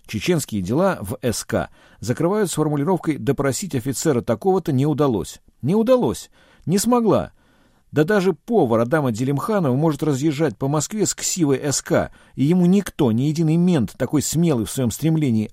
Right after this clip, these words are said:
отбить подростку с граммом гашиша память в отделении, ничего не скажет, потому что он не сопляк в татуировках, а повар Адама. Действительно, ведь лучше у Зои Световой обыски по десять часов проводить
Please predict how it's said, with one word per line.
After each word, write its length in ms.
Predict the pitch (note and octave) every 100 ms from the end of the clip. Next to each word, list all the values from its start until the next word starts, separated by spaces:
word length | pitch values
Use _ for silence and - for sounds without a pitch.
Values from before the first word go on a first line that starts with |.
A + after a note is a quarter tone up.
| -
отбить 460 | B2+ B2+ D#3 A#2 -
подростку 560 | C#3 D#3+ C#3 - A#2
с 80 | G2+
граммом 420 | A2+ D#3+ C3 A#2
гашиша 460 | A2+ C#3+ C3+ G#2 G#2+
память 340 | D3 A2 F#2+
в 60 | A2
отделении, 540 | G#2+ F#3 A3 F#3+ - - -
ничего 440 | B2+ D#3 - E3+ F#3+
не 100 | E3
скажет, 480 | - A#2+ E2+ E2+ - _ - -
потому 320 | B2+ E3+ E3+
что 140 | F3
он 260 | F3 E3+ E3
не 140 | D3+
сопляк 460 | D#3+ F#3 F3+ A3 -
в 40 |
татуировках, 680 | - C3 D#3+ F#3 B2+ - -
а 160 | A#2+ A#2 - -
повар 300 | E3+ G2+ G#2
Адама. 400 | C#3+ C#3+ E2 - _ _ - -
Действительно, 560 | F2+ F2+ - F3 - F#2
ведь 200 | E2 E2
лучше 260 | D3 - C#3+
у 200 | B2 A#2+
Зои 240 | B2 C#3+
Световой 580 | - B2+ F3 - B2+ A#2
обыски 400 | D#3+ C3+ A2+ -
по 160 | G2+ B2+
десять 260 | A#2 A2+ -
часов 340 | C#3+ - A2+
проводить 500 | A#2+ B2+ D3+ A#2 F2